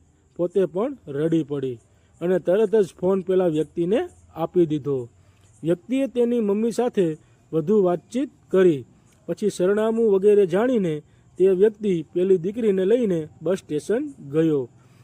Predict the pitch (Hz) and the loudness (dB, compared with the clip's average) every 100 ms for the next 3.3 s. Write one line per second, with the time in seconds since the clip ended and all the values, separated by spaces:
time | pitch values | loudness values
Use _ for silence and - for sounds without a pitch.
0 | _ 160 180 - 185 202 175 214 196 156 | _ -6 -6 -2 0 0 0 -4 -2 -2
1 | 156 202 - 196 175 196 196 185 190 165 | 2 0 0 -2 0 0 0 0 -2 -2
2 | 170 196 - 170 170 185 180 240 226 170 | -2 -4 -4 -8 -2 -2 2 2 4 2
3 | 175 262 | 0 -4